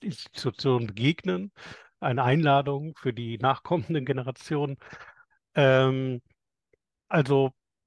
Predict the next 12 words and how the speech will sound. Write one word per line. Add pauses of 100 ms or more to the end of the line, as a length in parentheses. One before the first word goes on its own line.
(160)
das
sind
ja
sehr
interessante,
finde
ich,
ähm,
Settings
in
dieser
Übergangsphase.